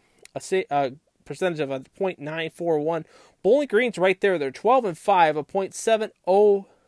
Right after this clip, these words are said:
point seven oh six. They're four and oh in conference play. Kent State two and two, thirteen and four overall. Akron two and two, ten and seven overall. Miami of Ohio oh for four in conference play, eight and nine overall.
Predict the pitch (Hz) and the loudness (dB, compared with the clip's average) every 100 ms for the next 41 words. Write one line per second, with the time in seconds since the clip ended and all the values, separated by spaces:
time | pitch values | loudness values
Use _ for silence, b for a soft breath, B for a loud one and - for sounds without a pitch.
0 | b b b - 226 190 b b - - | b b b -2 0 -2 b b -10 0
1 | 240 233 190 170 - - - 214 - - | 2 2 0 -2 -4 -6 0 0 -2 -20
2 | b b b 180 175 202 190 170 170 165 | b b b -2 0 2 2 4 2 0
3 | 156 151 - 156 - 151 - 175 147 - | -4 -8 -10 -10 -8 -12 -8 -6 -6 -8
4 | 165 - 170 - - 196 151 135 - 214 | -10 -8 -10 -10 -8 -6 -6 -10 -6 -4
5 | 214 b b b b b _ 202 190 196 | -4 b b b b b _ 0 0 -4
6 | 156 139 180 180 147 160 151 156 160 165 | -6 -4 0 0 0 -2 -2 0 4 4
7 | 165 165 175 165 151 - 180 151 - 180 | 4 0 0 -6 -8 -6 -6 -6 -4 -2
8 | 170 b b - 202 156 - 208 202 165 | -2 b b -6 -4 -4 -2 -2 0 -2
9 | 151 156 165 147 151 170 - _ - 165 | 0 0 0 -2 -6 -6 -10 _ -6 -4
10 | 175 156 143 139 165 175 170 202 185 165 | -2 -2 -2 -2 0 0 2 0 -2 -4
11 | 170 147 160 156 139 - 151 147 190 202 | -4 -2 -4 -6 -10 -8 -8 -6 -6 -8
12 | 151 160 180 160 _ 180 156 143 156 175 | -10 -8 -10 -12 _ -4 -4 -4 0 4
13 | 170 | 4